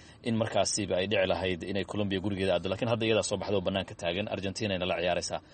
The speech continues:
Eh, dabcan, xiddigo aad u waaweyn baa halkaas kaga hor imaanaya, oo matalan, eh, inankii, eh, reer Colombia, eh, James, eh, Rodriguez iyo Messi. Eh, kulanka maxaad ku tilmaami lahayd?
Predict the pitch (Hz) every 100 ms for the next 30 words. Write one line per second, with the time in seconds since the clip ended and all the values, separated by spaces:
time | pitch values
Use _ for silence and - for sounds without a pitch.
0 | - - - - 147 175 - 165 147 -
1 | 127 117 117 139 135 - 135 123 107 120
2 | 113 104 104 107 98 98 98 92 - 90
3 | 95 95 92 92 92 92 95 87 87 107
4 | 95 87 - - - - 95 92 90 104
5 | 95 - 92 90 85 82 85 - - -
6 | 107 - 101 98 92 90 82 - - -
7 | 95 98 104 98 87 98 90 87 107 95
8 | 107 101 87 95 92 87 - 98 101 101
9 | 78 - - - - 101 101 156 120 117
10 | 98 - - 107 123 117 104 95 87 -
11 | -